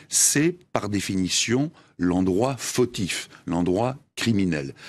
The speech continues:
Donc c'est, c'est l'une des raisons pour lesquelles, justement,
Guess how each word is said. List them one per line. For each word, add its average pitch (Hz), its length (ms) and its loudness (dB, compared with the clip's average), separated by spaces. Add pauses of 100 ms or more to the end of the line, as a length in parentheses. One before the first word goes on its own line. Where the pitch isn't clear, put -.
(220)
Donc 104 220 0
c'est, 120 300 0
c'est - 160 2
l'une 170 240 0
des 117 80 2
raisons 98 340 0
pour 85 160 -4
lesquelles, 120 420 -2
justement, 92 540 -2